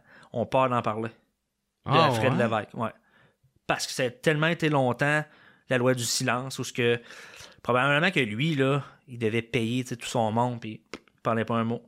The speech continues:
Speaker 1: Puis même si on est en deux mille, tu sais, on a tourné, nous autres, je sais pas, deux mille dix-neuf, on sentait que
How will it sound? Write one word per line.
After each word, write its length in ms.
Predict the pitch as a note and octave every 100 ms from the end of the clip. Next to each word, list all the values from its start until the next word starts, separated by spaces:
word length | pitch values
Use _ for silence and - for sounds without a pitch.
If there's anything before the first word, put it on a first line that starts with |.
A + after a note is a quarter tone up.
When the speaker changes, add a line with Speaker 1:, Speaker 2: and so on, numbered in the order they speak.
| _ _ _ _ _ -
Speaker 1:
Puis 100 | A#2
même 140 | A#2
si 80 | A#2+
on 80 | A#2+
est 60 | A#2
en 280 | A2+ A2 A2
deux 180 | A#2+
mille, 160 | A#2 A#2+
tu 60 | A#2
sais, 60 |
on 100 | B2
a 60 | A2+
tourné, 200 | A2+ B2+
nous 120 | B2+
autres, 80 | A#2+
je 60 | -
sais 40 |
pas, 140 | -
deux 100 | A#2+
mille 140 | A#2+ A#2
dix-neuf, 480 | A#2+ A2 B2+ C#3 - - - -
on 120 | - G#2
sentait 440 | B2+ B2 C3 D3+
que 320 | D3+ C#3 C#3+